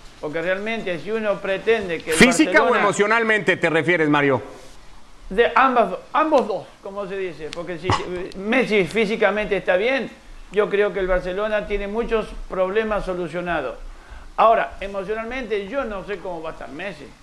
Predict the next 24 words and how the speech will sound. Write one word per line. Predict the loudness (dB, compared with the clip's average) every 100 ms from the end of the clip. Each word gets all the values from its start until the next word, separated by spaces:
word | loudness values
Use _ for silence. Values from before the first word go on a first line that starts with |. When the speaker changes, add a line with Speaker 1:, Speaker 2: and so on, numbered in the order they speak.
| -20 -14
Speaker 1:
porque | -10 -8
realmente | -6 -6 -4 -2
después | -2 -2 -2 0
de, | 0 -2 -8 -20 -8
de | -6
toda | 0 2 2
esta | 2 0
novela | 2 2 4 4
veraniega, | 2 2 0 -2 0 0 0
que |
bueno, | -4 -4 -4 0
Speaker 2:
Mm. | 4
Speaker 1:
veraniega | 4 2 -2 -2 -2 -2
o, | -4
o, | -6 -6 -6 -6 -8
o |
pandémica, | 0 2 6 6 6 0 0 0
como | 0 -2
le | -4
quieras | 0 0 2
llamar, | 0 2 2 0 -10 -16 -14 -2
ha | 2
habido, | 4 6 4 2 0 -4
eh, | -4 -4